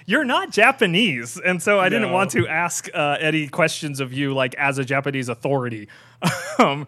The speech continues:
Speaker 2: That's okay. That's very fair. We can, we can nix that question then.
Speaker 1: Yeah, so anyway, uh, the original movie Ring, uh, was released in nineteen ninety-eight, directed by Hideo Nakata, but that movie is itself based on the nineteen ninety-one novel Ring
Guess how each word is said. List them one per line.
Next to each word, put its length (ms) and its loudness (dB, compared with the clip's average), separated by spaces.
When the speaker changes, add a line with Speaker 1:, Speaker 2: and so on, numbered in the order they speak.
Speaker 2:
That's 220 0
okay. 200 2
That's 180 0
very 340 0
fair. 320 -4
We 140 -6
can, 260 -8
we 100 -6
can 180 -10
nix 240 -8
that 180 -8
question 460 -14
then. 180 -16
Speaker 1:
Yeah, 180 2
so 180 2
anyway, 320 2
uh, 440 2
the 180 -2
original 400 2
movie 320 0
Ring, 460 0
uh, 500 0
was 300 -4
released 300 -4
in 80 -4
nineteen 340 0
ninety-eight, 560 -2
directed 320 -2
by 160 2
Hideo 340 0
Nakata, 580 0
but 180 2
that 200 2
movie 460 -2
is 160 -2
itself 500 -4
based 300 -2
on 240 -2
the 240 -2
nineteen 440 -2
ninety-one 760 -2
novel 600 -2
Ring 540 -4